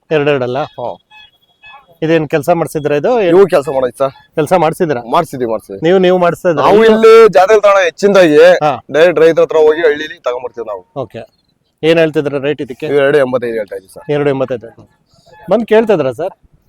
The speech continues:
Speaker 2: ಸರ್, ಕೇಳ್ತಾ ಇದಾರೆ. ಈ ಸಲ ಎತ್ತಿಂದು ಆಚೆ ಜನ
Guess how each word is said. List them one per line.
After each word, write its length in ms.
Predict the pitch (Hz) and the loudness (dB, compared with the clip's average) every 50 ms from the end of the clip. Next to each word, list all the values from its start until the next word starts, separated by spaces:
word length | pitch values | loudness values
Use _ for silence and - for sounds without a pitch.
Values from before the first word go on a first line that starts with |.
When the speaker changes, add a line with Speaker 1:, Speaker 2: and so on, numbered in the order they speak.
| _ - | _ -8
Speaker 2:
ಸರ್, 140 | - 151 131 | -8 -8 -8
ಕೇಳ್ತಾ 400 | - - 139 143 156 170 160 190 | -6 -4 -2 0 0 2 2 2
ಇದಾರೆ. 400 | 190 180 202 202 202 208 202 196 | 2 4 2 2 2 2 0 -2
ಈ 80 | 185 | -4
ಸಲ 200 | 175 165 196 196 | -8 -6 -4 -4
ಎತ್ತಿಂದು 1000 | 208 202 175 175 160 - _ - - 196 196 202 202 202 202 196 208 208 202 208 202 | -4 -4 -4 -8 -10 -10 _ -6 -4 -4 -4 -2 -4 -2 0 0 2 2 2 2 2
ಆಚೆ 540 | 190 160 156 165 - 202 196 196 196 170 | 2 2 2 0 0 0 0 0 0 0
ಜನ 140 | 165 180 180 | 0 0 0